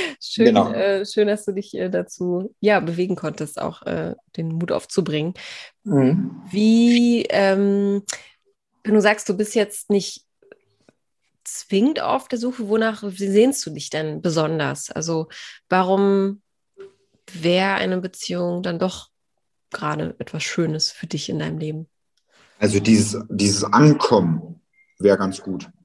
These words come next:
Speaker 2: Also das, das bedeutet, ähm, dass man, ähm, dass man nach Hause kommt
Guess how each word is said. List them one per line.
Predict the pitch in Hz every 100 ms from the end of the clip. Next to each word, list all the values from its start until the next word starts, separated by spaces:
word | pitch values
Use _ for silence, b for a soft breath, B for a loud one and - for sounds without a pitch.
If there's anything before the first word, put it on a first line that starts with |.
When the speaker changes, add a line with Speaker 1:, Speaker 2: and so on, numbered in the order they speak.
| _ _
Speaker 2:
Also | 85 90
das, | 92 90 - - 87
das | 98 -
bedeutet, | 101 101 98 110 120 110 -
ähm, | 101 101 101 104 101 107 107 104
dass | 101 104 -
man, | 101 104 104 - 101 101 B B B B -
ähm, | 98 98 - - 95 - -
dass | 113 110
man | 117
nach | 104 110
Hause | 147 170 165
kommt | 170 214 208